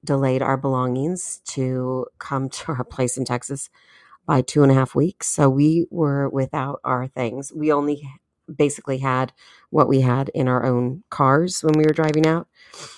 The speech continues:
and we were praying for the best,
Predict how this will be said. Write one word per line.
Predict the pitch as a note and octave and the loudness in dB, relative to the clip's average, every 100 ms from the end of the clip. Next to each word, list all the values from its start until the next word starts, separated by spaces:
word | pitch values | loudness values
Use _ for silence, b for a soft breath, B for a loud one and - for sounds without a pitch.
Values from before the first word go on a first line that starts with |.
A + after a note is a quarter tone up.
| B - | B -2
and | D#3 D3 | 2 2
we | C#3+ C#3 | 2 0
were | C#3+ C#3+ C#3+ D#3 b b b b b b b - | -2 -2 -2 -6 b b b b b b b -2
praying | F#3+ E3 | 2 4
for | D#3 D3 | 4 0
the | |
best, | C3+ B2+ F3 G3 - | 2 2 2 -2 -8